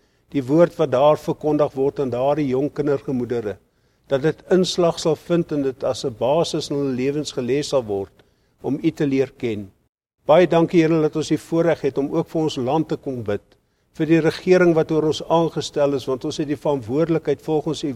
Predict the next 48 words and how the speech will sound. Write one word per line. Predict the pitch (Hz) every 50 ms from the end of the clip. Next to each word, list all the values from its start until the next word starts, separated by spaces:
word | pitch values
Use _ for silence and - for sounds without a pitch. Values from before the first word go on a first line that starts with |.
| 107 113
woord | 123 127 113 98 - _ _ _ _ _ _ _ _ _ _
om | _ - 185 180
vir | - - 180
hulle | 160 156 147
bid, | 127 120 131 143 147 - _ -
eh, | 131 139 135 - -
te | 160
bid | 135 120 151 156 151
sodat | - - 165 147 156 156 - 165
ons | 156 - -
'n | 151 131 113
rustige | 127 165 151 - - 165 - 160 139
stil, | - - - 170 160 - - -
en | 139 135
stil | 123 - - - 175 165
lewe | 147 135 139 139 135 135
kan | - - 131 120
hê | 117 107 104 98 98 - _ _ _ _ _ _ _ _
in | 131 135 147
alle | - - 175 185 185 185 175
godsvrug | - - - - - - - 175 170 - - - - 151 139 131 - -
sodat | - 156 151 139 147 143
siele | - - - 151 156 165 160 147
gered | - - 139 120 113 117 123 - -
kan | - 139 127 117 107
word. | 101 107 104 92 - _ _ _ _ _ _ _ _ _ _ _ _
Here, | 143 156 185
baie | 175 - 160 165 180 170
dankie, | 135 131 135 156 165 - - 160
ons | 147 143
kan | - - 147 -
voor | - - 160 160
U | 156 156
kom | - 165 147 131 117
buig | 101 107 117 117 113 107 - - _ _ _ _ _ _ _ _ _
en | - 151
ons | 160 151
kan | - - 175 151
vra | - - - 180 175 175 170 160
dat | 151 147 - -
U | 156 143 165
ook | 165 - -
nou | 131 135 143 160
die | 160 165 143
woord | 127 139 147 170 165 - -
wat | 165 151
sal | - - 156 151
uitgaan, | - 143 135 - - - 90 90 95 95